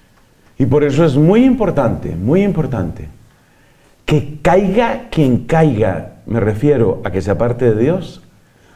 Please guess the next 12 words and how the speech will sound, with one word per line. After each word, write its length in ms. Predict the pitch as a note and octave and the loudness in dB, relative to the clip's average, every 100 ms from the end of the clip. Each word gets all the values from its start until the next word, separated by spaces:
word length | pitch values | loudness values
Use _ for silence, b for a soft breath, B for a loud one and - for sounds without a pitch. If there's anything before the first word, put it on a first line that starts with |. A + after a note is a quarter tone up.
| b | b
nosotros 800 | B2+ C3 B2 D#3+ E3+ E3+ F3 - | 2 2 2 0 0 0 -4 -2
podamos 460 | A#2 A#2 B2+ B2 | 0 0 0 -4
ser 320 | - C#3+ E3 C3 | -2 0 0 0
de 100 | A2 | -2
aquellos 580 | G2+ D3 E3 F3+ - - | 0 0 2 0 -2 -4
a 60 | |
los 200 | A2+ G2+ | -2 -2
que 80 | G#2 | 0
Él 140 | A#2 A#2 | 0 0
dice 200 | B2 A2+ | -4 -6
estas 280 | - G#2+ | -8 -10
palabras: 580 | G#2 G2 F2+ D#2+ D#2+ - | -4 0 0 0 -4 -8